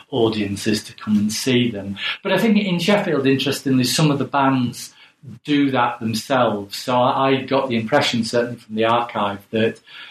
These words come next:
the, the Cabaret Voltaire had played a hugely facilitative role.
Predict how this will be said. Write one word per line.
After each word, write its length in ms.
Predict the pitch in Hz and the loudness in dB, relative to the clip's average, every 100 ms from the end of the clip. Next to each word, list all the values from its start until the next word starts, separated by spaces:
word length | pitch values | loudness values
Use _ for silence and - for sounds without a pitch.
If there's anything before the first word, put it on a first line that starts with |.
| - - | -20 -6
the, 260 | 123 147 139 | 0 0 2
the 240 | 135 156 | 0 -2
Cabaret 420 | - 139 127 117 | 0 0 2 2
Voltaire 760 | 113 110 110 - 117 113 101 - | 2 0 -2 -2 2 2 0 -6
had 260 | - 120 120 | -2 -2 -2
played 300 | - 110 110 | -2 -2 0
a 40 | |
hugely 800 | 110 - 135 131 127 123 - 107 | -2 -2 2 4 4 0 -2 -2
facilitative 880 | 107 - - 107 104 - - - 107 | -4 -6 -2 0 0 -4 -10 -6 -4
role. 420 | 113 113 110 101 | 0 2 2 -2